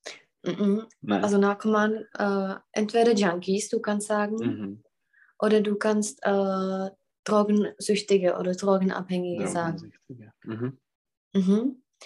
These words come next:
Speaker 1: Genau. So, äh,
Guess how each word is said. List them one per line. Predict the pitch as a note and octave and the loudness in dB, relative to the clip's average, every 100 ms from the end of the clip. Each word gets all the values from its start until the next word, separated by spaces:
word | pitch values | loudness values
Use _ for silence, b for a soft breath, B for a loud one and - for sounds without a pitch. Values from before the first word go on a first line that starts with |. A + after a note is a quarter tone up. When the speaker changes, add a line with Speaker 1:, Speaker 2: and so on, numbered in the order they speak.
| B B _ - | B B _ -2
Speaker 1:
Genau. | B3 A3+ E3+ E3+ - | 2 2 0 -4 -10
So, | - - B3+ C4 G#3+ F3 E3+ - | -14 -4 2 2 2 0 -4 -6
äh, | - G#3 G3+ G3+ G3+ G3 G3 G3 G3 | -2 0 0 0 -2 -2 -4 -4 -6